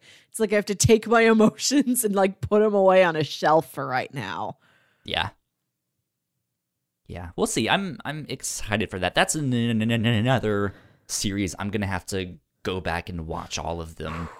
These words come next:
Speaker 2: Um,
Speaker 1: Yes.
Speaker 2: and, 'cause I, I mean, I, I, I saw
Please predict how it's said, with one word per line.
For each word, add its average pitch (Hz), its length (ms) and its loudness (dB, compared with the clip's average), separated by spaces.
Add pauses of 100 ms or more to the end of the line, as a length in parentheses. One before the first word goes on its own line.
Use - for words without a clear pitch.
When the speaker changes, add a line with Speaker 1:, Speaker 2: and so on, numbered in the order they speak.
(420)
Speaker 2:
Um, 82 320 -4
Speaker 1:
Yes. - 540 0 (340)
Speaker 2:
and, 78 500 -12 (640)
'cause 90 480 -8 (500)
I, 113 200 -8
I 120 40 -4
mean, 131 140 0
I, 123 320 0
I, 123 200 0
I 110 40 -2
saw 156 420 2